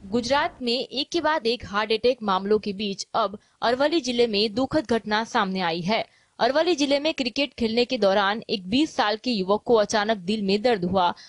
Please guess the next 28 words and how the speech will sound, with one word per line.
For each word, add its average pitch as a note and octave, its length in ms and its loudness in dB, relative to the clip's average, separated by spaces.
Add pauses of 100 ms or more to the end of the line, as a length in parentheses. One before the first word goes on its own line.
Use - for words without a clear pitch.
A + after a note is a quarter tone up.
(100)
और A3 80 2
वहां A#3+ 240 0
लड़का A3+ 300 2
मैदान G#3 340 2
पर F#3+ 180 0
ही G3+ 120 -2
बेहोश F#3 480 -4
हो F#3 80 -2
गया। F#3+ 260 2 (480)
डॉक्टरों A#3+ 420 0
के D#4+ 120 0
अनुसार C4+ 440 0
युवक A3+ 300 0
की C4 120 -4
मौत G#3 260 2 (120)
दिल A#3 200 0
का A#3+ 220 0
दौरा G3+ 300 2
पड़ने F#3+ 300 0
से G#3 140 -2
हुई F#3 240 -2
है। G3 200 0 (580)
जानकारी C#4 480 2
के D#4+ 120 0
अनुसार D4+ 340 2
अरवली B3+ 360 2
जिले A3 260 2
के A#3 240 -2